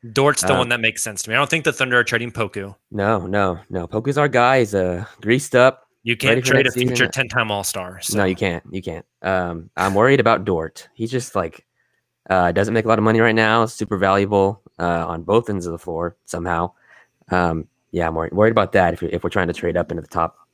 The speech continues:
Speaker 2: two, three, four.
Speaker 1: Yeah, I could see it.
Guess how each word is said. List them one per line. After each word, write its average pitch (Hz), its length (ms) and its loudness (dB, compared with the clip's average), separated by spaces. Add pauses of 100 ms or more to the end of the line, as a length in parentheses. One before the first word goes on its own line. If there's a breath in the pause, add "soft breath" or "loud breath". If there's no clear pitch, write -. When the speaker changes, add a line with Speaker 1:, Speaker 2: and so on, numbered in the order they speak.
(340)
Speaker 2:
two, 95 160 0
three, 82 240 -4
four. 85 300 -4 (680)
Speaker 1:
Yeah, 104 260 -8 (680)
I 113 100 -2
could 143 160 -4
see 175 200 6
it. 107 160 -2